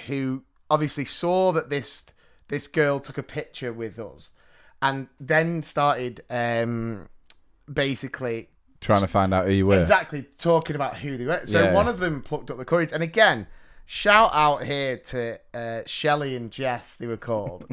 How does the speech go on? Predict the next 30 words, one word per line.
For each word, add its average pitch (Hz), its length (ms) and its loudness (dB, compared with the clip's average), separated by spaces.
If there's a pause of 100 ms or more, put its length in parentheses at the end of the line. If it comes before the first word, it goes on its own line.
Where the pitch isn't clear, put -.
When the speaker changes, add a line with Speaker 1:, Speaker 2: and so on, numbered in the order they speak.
Speaker 2:
<laughs> - 140 -12
Speaker 1:
Absolutely 175 480 4
top 151 280 -6
drawer, 127 320 0
honestly. 107 460 -6 (400)
Really, 156 300 4
really 139 200 -2
funny 131 280 -6
girls. 117 500 -4
And 127 240 -8 (100)
one 160 220 2
of 175 80 0
them 160 80 -2
was 151 100 -2
just 143 200 -8
like, 117 240 -2 (880)
"Uh, 208 320 0 (440)
why 262 280 -4
did 381 120 -10
that 339 200 -6
girl 294 240 -4
get 320 140 -10
a - 40 -14
picture - 380 -10
of 240 100 -14
you?" 196 220 -8 (180)
So 170 200 2
obviously, 127 560 0
you 120 140 -12
know 87 140 -18